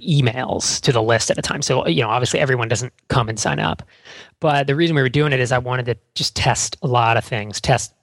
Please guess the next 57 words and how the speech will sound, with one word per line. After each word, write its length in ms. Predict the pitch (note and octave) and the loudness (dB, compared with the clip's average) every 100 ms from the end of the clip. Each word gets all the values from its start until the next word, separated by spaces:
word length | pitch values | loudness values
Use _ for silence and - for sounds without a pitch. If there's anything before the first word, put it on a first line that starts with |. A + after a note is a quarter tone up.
| - | -8
could 200 | - A#2+ | -2 0
we, 120 | A#2 | -2
can 220 | - - A2+ | -2 -2 -2
we 100 | A2+ | -2
scale? 640 | - B2 A#2+ A#2 A#2+ A2 _ _ _ - | 0 2 4 4 4 2 _ _ _ -4
Um, 400 | C3 A2 A2 A#2 - | -2 0 -4 -8 -4
how 200 | - C3+ | 0 2
is 80 | B2 | 2
our 140 | A#2 | 2
onboarding? 760 | - A2+ C3+ B2+ B2+ B2 A#2+ C#3 | 2 2 2 2 2 2 0 0
Are 140 | C3+ C3 | 0 2
we 80 | |
gonna 180 | C3 C3 | 2 0
retain 640 | A#2 G2+ - C3+ C#3+ D#3 E3+ | -2 -2 2 4 4 4 0
people? 420 | - E3 F3+ G3 | 0 0 2 2
'Cause, 160 | F#3+ B2+ | 2 2
you 80 | C3 | 4
know, 120 | C3+ | 2
early 260 | D#3 D#3 C#3 | 2 2 4
on, 240 | C#3+ D3 | 2 2
it 140 | C3+ C3 | 0 0
didn't 160 | B2+ | 0
have, 240 | C3 C#3 A#2+ | 0 0 0
Drip 180 | C#3 | 0
didn't 160 | - A#2+ | 0 0
have 80 | A#2+ | -2
many 160 | A#2+ | -2
features. 480 | A2 F3 D#3 B2 B2 | -2 0 2 2 2
And 80 | B2 | 2
so 300 | - A#2 A2 - _ _ _ _ | 2 2 0 -4 _ _ _ _
the, 140 | D#3 A#2+ | 0 0
that 200 | - D#3 | 2 -2
first 300 | - B2 - | 0 -2 0
group 420 | D#3 D3+ C3 - - _ _ _ - - C#3+ | 2 2 2 -2 -18 _ _ _ -6 -4 -2
came 220 | - B2+ B2 | 0 2 2
in 80 | |
and 100 | A#2+ | 2
said, 140 | A#2 B2 | 2 2
"Oh, 260 | F3+ F3+ | 2 2
you 140 | C3 B2 | 0 0
don't 160 | C#3+ | 0
do 120 | D3 F3 | 2 2
much. 380 | B2+ A2+ - | 2 -2 -2
We 140 | C#3 B2+ | 0 2
need 100 | C3+ | 2
all 100 | C3 | 2
these 160 | A#2+ | 0
features 300 | - C3+ C#3 | -2 0 0
in 60 | B2 | 0
order 160 | A#2+ A#2 | 0 0
to 60 | |
stick 260 | - - C3+ | 0 0 0
around." 420 | A#2+ C3+ A2+ A#2 | 2 0 -2 -4
And 100 | A#2+ | -2
so 140 | - | 0
before 320 | B2 B2+ D3+ B2+ | 0 0 2 2
I, 220 | A#2+ | 2